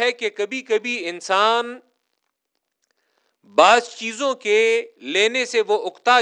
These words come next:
جاتا ہے، یا بعض چیزوں کو وہ ناپسند کرتا ہے، تو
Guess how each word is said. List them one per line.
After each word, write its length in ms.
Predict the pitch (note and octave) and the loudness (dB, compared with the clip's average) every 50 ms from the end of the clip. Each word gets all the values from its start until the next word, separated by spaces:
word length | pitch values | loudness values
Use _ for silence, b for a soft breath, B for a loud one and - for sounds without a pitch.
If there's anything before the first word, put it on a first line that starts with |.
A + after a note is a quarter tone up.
| - | 2
جاتا 420 | F3+ F3 E3 D#3+ D#3+ F3 D#3 D3 B2+ | 0 -2 -2 -2 -2 -4 -4 -4 -4
ہے، 220 | B2 G2+ F2 E2 E2 _ _ _ _ _ _ _ _ _ _ _ _ _ _ _ - | -8 -12 -14 -16 -20 _ _ _ _ _ _ _ _ _ _ _ _ _ _ _ -4
یا 220 | A#2 C#3 D#3+ F#3+ G3+ G3+ | 2 4 4 4 4 4
بعض 240 | G3 G#3 A3+ A3+ A3 - | 4 2 2 2 0 -6
چیزوں 320 | - A3 A3+ A3+ B3+ D4 C#4+ | -14 -14 -14 -12 -10 -12 -10
کو 180 | - C4+ B3 A#3+ | -8 -8 -8 -6
وہ 100 | A3 A3 | -6 -6
ناپسند 560 | G#3+ G3+ G3 F#3+ - G#3 G3+ - - C4 C#4 B3+ - | -4 -4 -6 -6 -6 -8 -8 -8 -8 -10 -10 -10 -8
کرتا 380 | G3+ G3+ F#3+ G3 - A#3+ A3+ G3 | -8 -8 -6 -4 -2 0 0 0
ہے، 120 | F#3+ G#3+ G#3+ | 0 -2 -4
تو 140 | G#3 G#3 | -4 -6